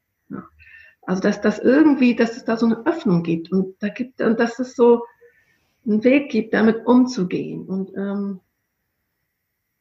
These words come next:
ja. Ich glaub, dass das ganz viele Menschen erleben, wenn sie mit G F K in Kontakt kommen und das, diese,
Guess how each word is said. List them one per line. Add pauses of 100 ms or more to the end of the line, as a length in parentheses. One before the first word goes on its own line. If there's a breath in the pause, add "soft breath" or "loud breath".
(120)
ja. (580)
Ich
glaub,
dass
das
ganz
viele
Menschen
erleben,
wenn
sie
mit
G
F
K
in
Kontakt
kommen
und
das,
diese,